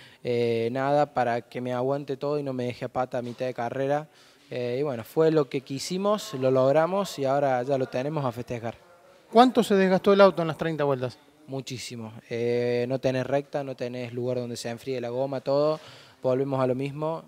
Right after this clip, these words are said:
Speaker 1: eh, había que cuidar y tratar de llegar a la última vuelta con todo armado.
Speaker 2: ¿Puede ser un aspecto a tener en cuenta para el resto del año, producto de mejorar en, en la confiabilidad de, del auto para este tipo de carreras?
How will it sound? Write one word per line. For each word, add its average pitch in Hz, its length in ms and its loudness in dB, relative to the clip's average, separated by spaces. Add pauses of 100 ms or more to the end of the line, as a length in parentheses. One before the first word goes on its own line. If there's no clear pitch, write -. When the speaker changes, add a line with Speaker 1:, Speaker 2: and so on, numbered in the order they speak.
Speaker 1:
eh, 117 280 -8
había 123 220 -4
que 123 140 -10
cuidar 139 560 0 (160)
y 120 220 -10
tratar 120 420 -4
de 123 100 -4
llegar 117 280 -2
a 123 40 -2
la 117 80 0
última 123 400 0
vuelta 127 460 -4 (320)
con 123 220 -6
todo 123 220 2
armado. 113 460 -4 (400)
Speaker 2:
¿Puede 165 160 -6
ser 175 160 4
un 165 100 6
aspecto 160 340 4
a 165 40 6
tener 151 200 0
en 156 120 0
cuenta 160 340 2
para 139 240 2
el 139 80 -2
resto 156 240 -2
del 147 120 6
año, 190 200 2
producto 156 380 0
de 143 100 2
mejorar 151 480 4
en, 143 320 -4
en 147 160 -6
la 143 80 0
confiabilidad 147 720 0
de, 151 220 0 (360)
del 151 240 4
auto 180 300 6
para 147 180 2
este 147 160 -6
tipo 147 220 0
de 143 60 2
carreras? 180 360 2